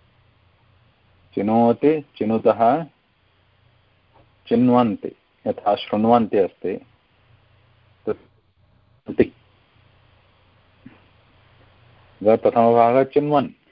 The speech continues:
इदानीं सुलभः. प्रथमा विभक्ति, पुल्लिङ्ग प्रथमा विभक्ति, एकवचनं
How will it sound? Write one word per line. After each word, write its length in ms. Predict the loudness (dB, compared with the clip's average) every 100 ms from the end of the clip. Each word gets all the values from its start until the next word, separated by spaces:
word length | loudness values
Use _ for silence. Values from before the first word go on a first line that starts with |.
| _ _ _ _ _ _ _ _ _ -10
इदानीं 300 | -4 -2 2
सुलभः. 340 | 4 4 4 0 -8 _ _ _
प्रथमा 500 | -16 -8 -4 0 0
विभक्ति, 520 | -2 -6 -6 -6 _
पुल्लिङ्ग 680 | -14 -14 _ -14 -8 -4 0
प्रथमा 600 | 0 0 -10 -10 -8 -8
विभक्ति, 260 | -8 -4 -2
एकवचनं 640 | 0 0 -2 -2 -4 -6